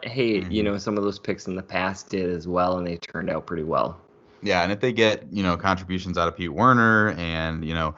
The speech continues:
Speaker 2: if, if they're able to get Peyton Turner to turn out, y-, it's funny 'cause you just hear in the lead up to the draft, there's always that buzz name at the end of the process that, uh, you know, so, someone like J-, Daniel Jeremiah says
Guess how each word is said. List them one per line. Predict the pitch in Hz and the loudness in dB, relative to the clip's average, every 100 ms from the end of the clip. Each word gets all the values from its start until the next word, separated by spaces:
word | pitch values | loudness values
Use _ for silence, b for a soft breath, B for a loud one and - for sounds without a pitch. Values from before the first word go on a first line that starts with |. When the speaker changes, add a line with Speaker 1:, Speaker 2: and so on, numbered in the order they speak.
| B B | B B
Speaker 2:
if, | 92 95 | -2 2
if | 104 104 | 0 4
they're | 120 117 | 6 8
able | 117 120 98 | 8 8 4
to | 90 | 4
get | 95 101 | 6 4
Peyton | 101 90 82 | 2 -4 -2
Turner | 95 90 | 2 2
to | 82 | 2
turn | 80 92 85 | 0 2 4
out, | 98 87 85 - | 6 6 4 2
y-, | 113 | 2
it's | 127 139 | 2 4
funny | 165 160 | 4 4
'cause | 120 101 | 2 -2
you | 101 | -2
just | 104 | -4
hear | - 104 | -2 0
in | 101 | 2
the | 90 | 2
lead | 92 92 | 2 0
up | - | -2
to | |
the | - | -6
draft, | 82 87 87 82 B B B | 0 4 6 4 B B B
there's | 95 | 0
always | 101 101 98 | 2 2 2
that | 95 87 82 | 0 -2 0
buzz | 90 90 92 | 2 4 2
name | 90 90 | 0 0
at | 82 | -2
the | 82 80 | -4 -4
end | 82 | -2
of | 82 | -2
the | 80 | -2
process | - 78 85 - 95 90 | 4 6 6 4 2 2
that, | 90 82 - B B B - | -2 -4 -6 B B B -4
uh, | 78 78 78 80 | 2 4 4 0
you | 80 | -4
know, | 80 80 | -6 -8
so, | - 107 | -2 -2
someone | - 131 120 | 4 6 6
like | 101 | 4
J-, | - 95 - | -2 -12 -10
Daniel | - 110 104 | 0 4 4
Jeremiah | 92 95 85 80 78 78 | 2 2 4 4 4 0
says | 85 80 80 | -2 -2 -4